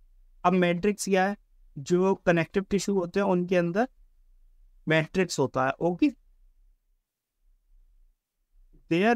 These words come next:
basic function is to provide support to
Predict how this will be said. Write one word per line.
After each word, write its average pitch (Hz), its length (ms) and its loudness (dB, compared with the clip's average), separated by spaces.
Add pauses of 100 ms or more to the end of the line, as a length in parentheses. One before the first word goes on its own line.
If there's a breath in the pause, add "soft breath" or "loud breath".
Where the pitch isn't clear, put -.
basic 190 400 -2
function 165 480 0 (180)
is 202 220 -2 (100)
to 220 160 0
provide 160 540 2
support 190 720 0 (440)
to 226 120 0